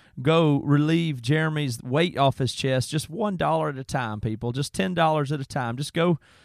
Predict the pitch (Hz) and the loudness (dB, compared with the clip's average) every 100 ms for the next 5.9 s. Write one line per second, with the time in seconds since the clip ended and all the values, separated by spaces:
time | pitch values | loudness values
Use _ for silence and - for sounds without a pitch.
0 | _ - 151 127 139 117 135 151 147 151 | _ -4 0 0 -2 0 4 4 4 0
1 | 135 - 127 - - 392 202 107 104 98 | -2 -4 -8 -10 -18 _ -8 -6 -6 -6
2 | 101 131 117 117 131 143 - 120 135 131 | -6 -4 -2 0 -2 -4 -8 -4 -2 -2
3 | 131 131 - _ _ _ - - 120 117 | -4 -6 -8 _ _ _ -12 -4 -2 2
4 | 135 135 131 131 127 135 127 - 127 123 | 2 2 0 0 0 -2 -6 -4 -4 -2
5 | 117 101 113 113 110 95 98 80 85 | -2 -2 -2 -2 -2 -4 -4 -6 -10